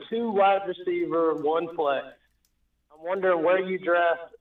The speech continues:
uh, wide receiver or running back in your flex, and where you would take your quarterback, tight end. Like, where are you looking, like, to hit a home run on one of the two, and then load up?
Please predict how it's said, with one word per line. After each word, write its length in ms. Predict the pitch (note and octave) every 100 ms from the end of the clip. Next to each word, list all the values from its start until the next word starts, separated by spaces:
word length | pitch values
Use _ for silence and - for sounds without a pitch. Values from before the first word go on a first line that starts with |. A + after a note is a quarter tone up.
| D3+
uh, 240 | D3 C#3
wide 260 | C3+ D3+ E3+ E3+
receiver 400 | F#3 F#3 F3+ E3+
or 80 | C3+
running 340 | C3 D#3 E3
back 260 | E3 E3 E3+
in 100 | E3+ E3+
your 160 | D3+
flex, 320 | D#3 F3 F3+ E3+ D#3+ -
and 440 | - C#3+ C#3 C3+ B2+
where 140 | D3
you 140 | D3+ C#3+
would 160 | C3+
take 360 | C3+ D3+ C#3+ C#3+
your 180 | C3+ C3 C3+
quarterback, 480 | D3 C#3+ C#3 C#3+ B2+ -
tight 200 | C#3 B2+
end. 180 | B2+ B2
Like, 120 | C3
where 120 | D3+ F3+
are 20 |
you 160 | E3+ D3
looking, 300 | D3+ D3+ C#3+
like, 200 | C3 C3 - _ _ _
to 60 | D#3
hit 160 | C#3+
a 60 | E3+
home 320 | D#3 E3+ E3+
run 260 | D#3+ E3+ E3+
on 240 | D#3 C3+
one 160 | D3+ E3+
of 100 | D#3+
the 120 | D3+ -
two, 460 | F3+ F3+ F3 E3+ - - - - _ _ _ _ C#3
and 80 | C#3+
then 160 | C3+
load 320 | C3 C#3+ D#3 D#3
up? 380 | D#3+ D#3 D#3